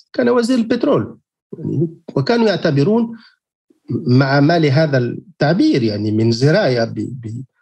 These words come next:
ببلد، يعني، أن السعودية كانت مجرد محطة بنزين. الآن أصدرت حسب قول توماس ميشتل للإرهاب على أساس أنه، آه، أحد عشر من تسعة عشر من الإرهابيين،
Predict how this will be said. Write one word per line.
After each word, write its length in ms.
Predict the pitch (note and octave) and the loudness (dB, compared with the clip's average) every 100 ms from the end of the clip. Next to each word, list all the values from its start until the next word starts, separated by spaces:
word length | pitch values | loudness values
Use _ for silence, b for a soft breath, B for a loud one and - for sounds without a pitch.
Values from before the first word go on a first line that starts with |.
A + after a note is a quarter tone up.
| _ C3+ | _ 0
ببلد، 280 | A3+ E3 A2+ - - | 2 2 -2 -18 -12
يعني، 480 | A2 G2+ A#2+ A2 A2+ - B B B - - | -8 -4 -4 -4 -8 -12 B B B -14 -2
أن 160 | C#3 | 2
السعودية 720 | B2+ B2+ B2+ - B2 C#3 D#3 D3+ | 4 2 0 -2 0 2 2 2
كانت 340 | C#3 D3+ C#3+ | 2 0 2
مجرد 400 | B2+ B2 C#3+ C3 | 0 2 2 4
محطة 380 | A#2+ A#2 C3+ A#2 | 2 0 0 0
بنزين. 500 | G#2+ A2 A2 G2+ G#2+ _ _ _ - | 0 0 0 -4 -10 _ _ _ -2
الآن 280 | B2+ D#3+ F3 | 0 2 0
أصدرت 540 | F3 F3 C3 B2+ C#3+ | 0 -2 2 2 0
حسب 480 | - C#3+ - A#2 A#2 | -2 -4 -2 0 0
قول 440 | - D3 C3 B2 B B B _ - - | 0 2 2 0 B B B _ -4 -2
توماس 460 | E3 B2+ A#2 - - | 2 2 2 -2 0
ميشتل 680 | D3+ G#3 - - E3+ G3+ G3 _ _ _ _ _ C3+ | 2 2 -4 -2 -2 -2 -6 _ _ _ _ _ -6
للإرهاب 760 | - C3 B2 B2 A#2 D#3 A3+ | -2 0 2 2 2 2 2
على 240 | A#2+ A#2 A2+ | 0 0 -2
أساس 380 | - B2+ - | 0 -2 0
أنه، 480 | B2 A#2 A2 C3+ C#3 C#3+ B B B - | 0 2 2 2 2 -4 B B B -4
آه، 460 | A2+ A2+ A#2 - - | 0 0 -2 -4 -6
أحد 200 | - C3 | 0 2
عشر 260 | C#3 - | 2 2
من 140 | A#2+ A#2 | 0 2
تسعة 300 | E3 C3 A#2 | 0 0 0
عشر 380 | C3 C#3+ C#3+ B2+ | 0 0 0 2
من 160 | A#2+ | 2
الإرهابيين، 840 | A2+ - A2 A2+ G#2 A#2 D#3 D#3+ | 0 0 0 0 0 2 2 2